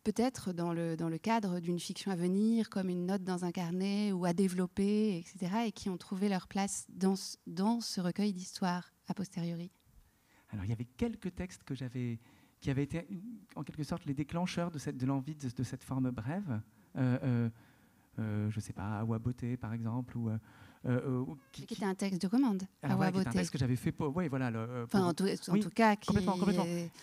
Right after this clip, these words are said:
Speaker 2: Et, et, mais c'était une idée que j'avais, euh, pour répondre à, à cette question, effectivement, il y a, il y a, il y a toujours, dans, on a des carnets avec les, dans lesquels on, je sais pas, moi, je, je note des, des,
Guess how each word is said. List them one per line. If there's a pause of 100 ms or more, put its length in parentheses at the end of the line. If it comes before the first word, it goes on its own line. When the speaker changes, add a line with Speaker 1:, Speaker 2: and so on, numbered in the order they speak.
(200)
Speaker 2:
Et, (120)
et, (120)
mais
c'était
une
idée
que
j'avais, (560)
euh,
pour
répondre
à,
à
cette
question,
effectivement,
il
y
a, (500)
il
y
a,
il
y
a
toujours,
dans,
on
a
des
carnets
avec
les,
dans
lesquels
on, (560)
je
sais
pas,
moi,
je,
je
note
des,
des,